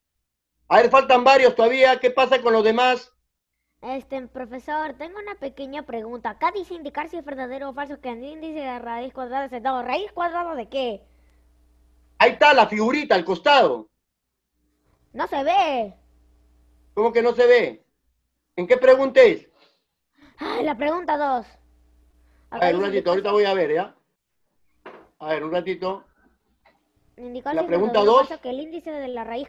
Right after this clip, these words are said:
Speaker 1: A ver,
Speaker 2: cuadrada
Speaker 1: un
Speaker 2: es el
Speaker 1: ratito, un
Speaker 2: dos.
Speaker 1: ratito. La pregunta, a ver, perdón.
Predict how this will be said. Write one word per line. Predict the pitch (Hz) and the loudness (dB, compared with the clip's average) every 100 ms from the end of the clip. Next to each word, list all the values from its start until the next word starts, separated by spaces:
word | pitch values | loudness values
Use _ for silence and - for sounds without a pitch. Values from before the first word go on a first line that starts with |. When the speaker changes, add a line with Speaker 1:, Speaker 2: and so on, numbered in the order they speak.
| - | -2
Speaker 1:
A | 190 | 2
ver, | 190 | 2
Speaker 2:
cuadrada | |
Speaker 1:
un | 190 | 2
Speaker 2:
es | |
el | 214 | 2
Speaker 1:
ratito, | 214 214 262 | 2 2 2
un | 208 | 0
Speaker 2:
dos. | 190 | 0
Speaker 1:
ratito. | 180 147 127 _ _ _ _ _ _ _ _ _ _ _ _ _ - | -2 -4 -12 _ _ _ _ _ _ _ _ _ _ _ _ _ -10
La | 156 | -6
pregunta, | 175 202 214 - | -2 -2 -2 -4
a | 165 | -2
ver, | 156 | -2
perdón. | 160 151 120 110 | -6 -6 -8 -12